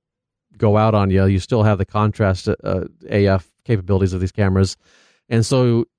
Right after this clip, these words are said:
that's another nice thing where on my f-, this, you know, my five D Mark four, when I would put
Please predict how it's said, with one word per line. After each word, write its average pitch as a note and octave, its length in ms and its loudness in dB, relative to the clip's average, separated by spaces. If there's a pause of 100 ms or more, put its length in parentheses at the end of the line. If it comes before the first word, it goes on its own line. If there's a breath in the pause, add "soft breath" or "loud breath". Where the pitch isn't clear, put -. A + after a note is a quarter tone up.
that's B2+ 340 -4
another B2 240 -2
nice G#2 280 -2
thing F#2+ 220 -4
where G#2 160 0
on G#2 140 0
my G2+ 120 2
f-, F#2 140 -8 (140)
this, G#2+ 280 -6
you A2 80 -4
know, F#2+ 80 0
my F#2 140 0
five A2 300 -2
D A2 120 0
Mark G2 240 0
four, A#2 460 0 (720)
when A2+ 260 0
I C3+ 240 0
would A#2 320 0
put B2 380 0